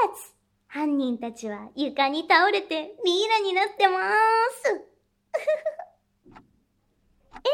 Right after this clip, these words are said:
新しい任務？何それ？面白そう。うん、さやかも行く。行って、行って、行かしまくっちゃうぞ。じゃ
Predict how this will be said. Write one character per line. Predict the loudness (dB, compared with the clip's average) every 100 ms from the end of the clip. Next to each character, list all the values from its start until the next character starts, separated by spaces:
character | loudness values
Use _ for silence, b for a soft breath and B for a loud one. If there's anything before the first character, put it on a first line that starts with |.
| -2 -6 _ _ _ _ -6
新 | -4 -2 -2
し | -2 2 4
い |
任 | 6 4 2
務？ | -2 -8 -18 _ _ _ _ -2
何 | 2 4 4
そ | 4 4
れ？ | 4 2 -4 _ _
面 | 4 6 6
白 | 4 4 4
そ | 4 2 2 0
う。 |
う | -4
ん、 | -12 _ -20 -20 _ _ 2 4 4 0 -12 _ _ -14
さ | 0 4
や | 4 4
か | 4
も | 4
行 | 2
く。 | 2 4 6 4 0 -8 _ _ _ _ B B B _ -12
行 | -12
っ | -10
て、 | 2 2
行 | 2
っ | -4 0 0 2
て、 | 0 0 -4 -6
行 | -2
か | 0
し | 2
ま | 2 4
く | 2
っ | 2
ち | 4
ゃ | 6 6
う |
ぞ。 | 4 4 2 4 4 2 -4 _ _ _ _ _ _ _ B B B B _ _ _ _ _
じ |
ゃ | 0